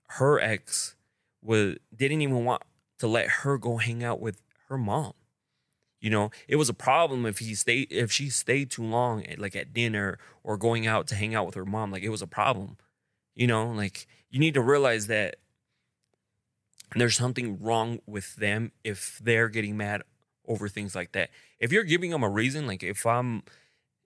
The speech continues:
<laughs> if you've seen me, like, go out or something like that and I'm flirting with a bunch of girls, you'd be like, "No, like, I don't want you to be doing that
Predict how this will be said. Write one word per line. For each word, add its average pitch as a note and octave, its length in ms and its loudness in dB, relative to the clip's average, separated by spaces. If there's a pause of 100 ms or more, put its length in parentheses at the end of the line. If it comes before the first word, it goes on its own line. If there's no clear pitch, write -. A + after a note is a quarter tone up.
(120)
<laughs> - 300 0
if A2+ 180 -2
you've C#3 240 2
seen C3 260 0
me, C3 140 0
like, G2 160 0
go A2 180 4
out A2 220 2
or A2 140 -4
something A#2 180 -6
like A#2 140 -8
that A#2+ 100 0
and F#2 100 -4
I'm G#2+ 100 -4
flirting A2 300 -4
with F#2+ 100 -6
a F#2+ 40 -6
bunch G#2 220 -4
of F#2+ 60 -12
girls, G#2+ 420 -4 (400)
you'd A2 140 -4
be A2 60 0
like, G#2 180 0
"No, C#3+ 200 4
like, F2 320 -8
I A2 80 0
don't A#2 100 0
want A#2 180 -4
you A2 60 -8
to G#2+ 60 -8
be A2 100 -6
doing A#2+ 260 -2
that F#2 160 -2